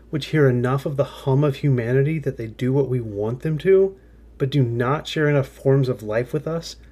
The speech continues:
that we don't need to feel bad about enslaving them? Like I said, I don't actually think so. I don't think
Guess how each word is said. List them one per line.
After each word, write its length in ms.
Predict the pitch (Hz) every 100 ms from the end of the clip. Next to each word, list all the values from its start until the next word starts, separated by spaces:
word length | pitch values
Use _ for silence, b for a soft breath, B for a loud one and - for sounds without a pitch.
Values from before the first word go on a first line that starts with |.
| b
that 180 | 139 -
we 120 | 120
don't 480 | 113 - 120 143 139
need 160 | 139 131
to 60 |
feel 200 | 131 131
bad 460 | 110 113 110 123 139
about 340 | 143 131 123
enslaving 560 | 113 113 117 117 139 156
them? 300 | 185 196 190 - - -
Like 220 | 120 123 127
I 80 |
said, 460 | 117 - 135 120 139 b b b b -
I 180 | 117 131
don't 200 | 143 127
actually 320 | 120 - 120
think 240 | 117 123 120
so. 380 | 117 107 101 b b b b b - -
I 240 | 127 165
don't 280 | 151 123 110
think 380 | 113 110 101